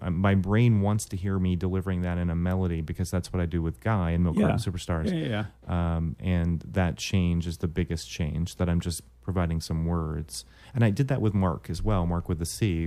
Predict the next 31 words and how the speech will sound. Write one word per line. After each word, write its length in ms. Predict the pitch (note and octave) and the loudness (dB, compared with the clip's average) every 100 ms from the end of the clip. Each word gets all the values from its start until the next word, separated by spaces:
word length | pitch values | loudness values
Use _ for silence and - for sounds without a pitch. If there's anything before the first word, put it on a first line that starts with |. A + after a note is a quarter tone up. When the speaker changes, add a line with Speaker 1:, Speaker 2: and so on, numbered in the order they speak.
| D#2+ | -2
Speaker 1:
Um, 520 | E2+ E2 D#2+ D#2+ - | -2 -2 -2 -2 -2
we 160 | F2+ G2 | 0 2
wrote 280 | F#2 E2+ - | 4 2 -2
a 80 | - | -8
couple 300 | - F#2 F2 | -2 -2 0
of 80 | E2+ | -2
songs 300 | - F2 E2+ | 0 2 0
together, 560 | - F2 E2+ E2 E2 - | -2 -2 0 0 0 -2
uh, 180 | - D#2+ C2+ | -2 -2 0
in 80 | E2+ | 0
the 80 | D#2+ | 2
band 280 | E2 E2 - | 0 0 0
Claire 220 | F#2 F2 | 2 4
and 100 | E2+ | 4
the 40 | |
Potatoes. 720 | E2 E2+ A2+ G2 - - - - - - - - - | 0 -2 -2 -2 -4 -6 -10 -14 -20 -20 -20 -14 -2
Um, 360 | F2 E2+ E2 - | 0 2 0 2
and, 340 | E2+ E2 C#2+ - | 2 2 -2 -2
and 140 | F2+ | 0
it, 180 | E2+ D#2 | 0 0
that 140 | F#2 | 0
was 160 | F#2 E2 | 2 2
the 80 | F#2 | 2
way 180 | F2 E2+ | 2 2
that 140 | - | 0
we 80 | E2 | -2
kinda 240 | - E2 | 0 -2
did 260 | D2+ D#2 - | 0 -4 -2
that. 440 | E2+ D#2+ D2+ - - | 0 0 -2 -8 -6
Um, 480 | E2 D#2+ D#2+ D#2+ | -2 0 0 0
I, 140 | D2+ | -2